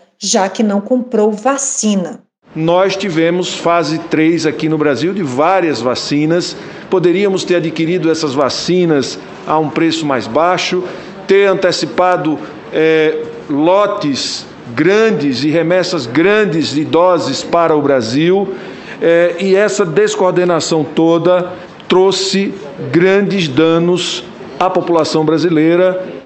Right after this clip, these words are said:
Speaker 1: Sobre o consórcio de vacinas covax Facility, da Organização Mundial da Saúde, o senador Humberto Costa, do P T de Pernambuco, perguntou a Franciele Fantinato se o P N I, Programa Nacional de Imunizações,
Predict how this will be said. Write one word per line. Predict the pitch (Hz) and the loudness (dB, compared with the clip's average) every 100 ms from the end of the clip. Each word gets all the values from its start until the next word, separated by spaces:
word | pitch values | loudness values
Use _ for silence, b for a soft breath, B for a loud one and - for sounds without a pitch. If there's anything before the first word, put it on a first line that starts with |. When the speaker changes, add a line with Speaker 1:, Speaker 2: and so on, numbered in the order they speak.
| _ | _
Speaker 1:
Sobre | - - 240 262 | -4 0 2 0
o | |
consórcio | 269 233 - 294 311 285 | 0 -2 0 0 -2 -4
de | 262 | -2
vacinas | 247 240 - 254 240 220 | -2 -2 -2 -2 -2 -4
covax | - 220 190 226 233 - | -4 -4 0 0 -2 -2
Facility, | 202 - - 262 269 - 294 302 | -2 -2 0 0 0 0 0 0
da | 190 190 | -2 0
Organização | 220 226 233 233 214 214 - 185 180 | 0 2 2 2 0 -4 -6 -6 -6
Mundial | 190 190 185 170 | -6 -2 -2 0
da | 175 | -2
Saúde, | 170 165 185 220 - 190 B B B | -2 -2 0 0 -2 -6 B B B
o | 262 | -4
senador | 269 330 311 311 330 | 0 0 2 2 2
Humberto | 302 302 302 320 | 2 0 0 -4
Costa, | - 247 202 185 196 | 0 0 2 0 -4
do | 190 | -4
P | 196 202 | -2 -2
T | 208 | 0
de | 196 | -2
Pernambuco, | 202 311 302 294 208 214 247 - 262 b b _ | 0 0 0 0 0 0 0 -4 -12 b b _
perguntou | 330 311 359 330 - 277 320 | 0 0 0 -2 0 2 2
a | 302 | 0
Franciele | 294 285 - 269 233 226 | -2 -2 0 2 2 2
Fantinato | 233 233 214 - 185 208 220 208 196 | 0 -2 -2 -4 -2 -2 -2 -2 -8
se | - - | -4 0
o | 330 | 2
P | 320 254 | 2 2
N | 208 196 240 214 | 2 2 2 0
I, | - | -2
Programa | 214 196 208 196 | -2 0 0 0
Nacional | 202 - 180 190 240 | -2 -4 -4 0 0
de | 208 | 0
Imunizações, | 190 190 185 175 - - 226 220 | -2 -2 -2 -2 -2 0 0 0